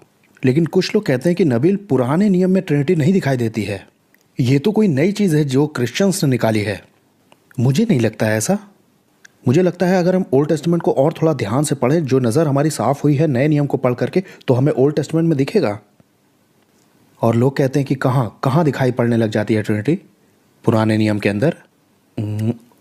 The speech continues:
मुझे ये दिखाई देता है बाइबल की पहली किताब के पहले चैप्टर की पहली ही आयत में, जेनेसिस चैप्टर वन वर्स वन।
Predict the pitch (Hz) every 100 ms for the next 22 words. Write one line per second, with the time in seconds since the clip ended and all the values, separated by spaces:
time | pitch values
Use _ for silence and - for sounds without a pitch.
0 | 110 110 135 156 147 117 120 120 117 143
1 | 143 113 107 110 113 - 101 104 104 98
2 | 107 131 - 143 - 95 98 98 104 98
3 | - 131 139 - 98 101 98 104 135 98
4 | 98 95 98 117 98 - _ _ _ -
5 | 107 107 117 - 143 - 101 - 107 104
6 | 135 151 101 107 101 - 113 107